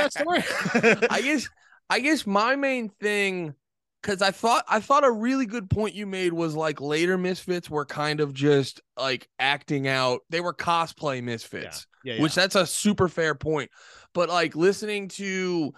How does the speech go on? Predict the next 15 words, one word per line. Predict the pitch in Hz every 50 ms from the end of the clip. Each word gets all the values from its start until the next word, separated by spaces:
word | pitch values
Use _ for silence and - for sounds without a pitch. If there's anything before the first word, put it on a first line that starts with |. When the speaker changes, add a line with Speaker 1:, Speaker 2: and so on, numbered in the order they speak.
| - - -
Speaker 2:
I | - 180 226
guess | 277 302 254
my | 233 202 226 262 311 339
thing | - - 240 233 214 190
was, | 185 185 180 170 170 165 160 151 139 - - _
so | - - 202
they're | 202 202
both | 180 - 233 247 294 339 - - -
bands | 196 202 202 196 190 180 156
that | 165 165 156 135
dress | - 160 160 165 156 -
up | 170 156 -
in | 147 135
silly | - - 156 147 147 139 127
outfits. | 113 110 131 - 110 101 - - - -